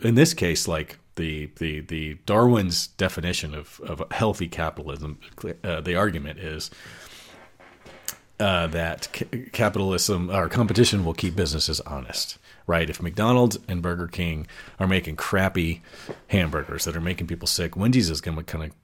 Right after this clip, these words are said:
gonna come along and sell a better product for a better price, and everybody's gonna switch to that, and either McDonald's and Burger King are gonna have to step up their game and start to make affordable, healthy hamburgers,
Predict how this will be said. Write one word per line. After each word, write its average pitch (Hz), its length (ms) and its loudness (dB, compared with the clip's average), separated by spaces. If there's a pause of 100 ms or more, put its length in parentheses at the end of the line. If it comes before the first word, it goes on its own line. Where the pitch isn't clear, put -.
gonna 80 160 -4
come 87 220 -4
along 78 540 -6 (200)
and 82 300 -4
sell 90 300 2
a 76 40 -4
better 95 340 2
product 76 580 -2
for 82 200 -4
a 73 60 -8
better 90 240 0
price, 76 500 -4 (240)
and 87 80 -4
everybody's 85 440 0
gonna 80 180 -6
switch - 480 -4
to 110 140 0
that, 76 340 -6 (440)
and 80 540 -4
either 80 400 -2 (340)
McDonald's 95 520 -2
and 104 320 -2 (160)
Burger 90 240 0
King 80 200 -4
are 80 80 -4
gonna 76 120 -6
have 82 140 -8
to - 60 -8
step 85 300 -2
up - 100 -4
their 165 140 2
game 80 280 -2
and 82 120 -6
start 80 240 -6
to 87 100 -10
make 82 400 -10
affordable, 82 400 -4
healthy - 300 -4
hamburgers, 80 640 -4